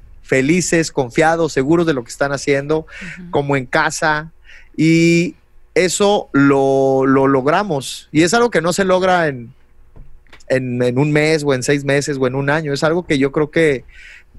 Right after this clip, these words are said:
Speaker 1: la vida me ha, me ha regalado. Son, son veinticinco años de dedicarme a, a hacer radio, a hacer
Speaker 2: Ujú.
Speaker 1: televisión, a conocer amigos en el espectáculo.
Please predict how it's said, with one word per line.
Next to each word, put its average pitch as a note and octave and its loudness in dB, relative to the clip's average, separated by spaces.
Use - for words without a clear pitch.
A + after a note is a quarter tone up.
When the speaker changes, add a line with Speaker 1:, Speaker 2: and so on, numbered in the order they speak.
Speaker 1:
la B2 0
vida D3 4
me D3 -2
ha, C#3+ 0
me C3 -2
ha C3+ 2
regalado. C3+ 0
Son, C#3 -6
son D3 -2
veinticinco D3+ -2
años D#3 -2
de B2 2
dedicarme C3+ 0
a, C3 -2
a A2 -14
hacer C3+ -2
radio, C#3+ 0
a - -6
hacer C3+ -2
Speaker 2:
Ujú. - -10
Speaker 1:
televisión, C3+ -2
a B2 -4
conocer C3+ -2
amigos C3 0
en B2 -2
el A#2+ 2
espectáculo. C#3+ -2